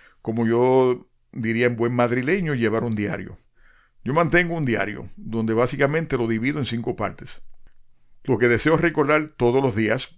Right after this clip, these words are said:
por la cual debo estar atento, eh, por ejemplo, hacer ejercicio, la alimentación, compartir con mis hijos, mi, mi esposa,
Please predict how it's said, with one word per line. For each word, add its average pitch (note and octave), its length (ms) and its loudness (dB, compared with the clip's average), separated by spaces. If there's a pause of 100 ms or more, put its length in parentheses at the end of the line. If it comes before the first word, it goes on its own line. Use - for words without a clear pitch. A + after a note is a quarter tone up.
(120)
por G#2 120 -6
la G2+ 120 -4
cual G#2 640 -6
debo A2 380 0
estar A2 300 -2
atento, A#2 580 -2 (100)
eh, G#2 160 -12
por A2 180 -8
ejemplo, G#2 240 -4
hacer G2 180 -4
ejercicio, G#2 680 -4 (400)
la G#2 80 -2
alimentación, A2 880 0
compartir G2 520 -8
con G#2 140 -6
mis G2 220 -8
hijos, A#2 440 -6
mi, G2+ 140 -10 (140)
mi F#2 140 -10
esposa, A#2 560 -2